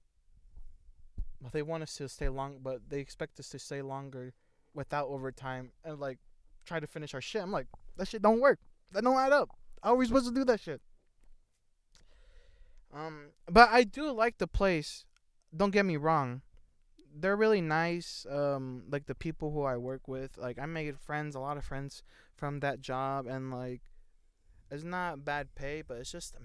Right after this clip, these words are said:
management. It's just so ass,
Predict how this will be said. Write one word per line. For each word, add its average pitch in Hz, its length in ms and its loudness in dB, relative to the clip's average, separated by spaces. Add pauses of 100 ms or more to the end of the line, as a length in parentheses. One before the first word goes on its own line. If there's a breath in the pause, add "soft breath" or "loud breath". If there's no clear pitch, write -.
management. 135 640 -16
It's - 160 -20
just 170 300 -14
so 147 200 -4 (180)
ass, 147 760 -2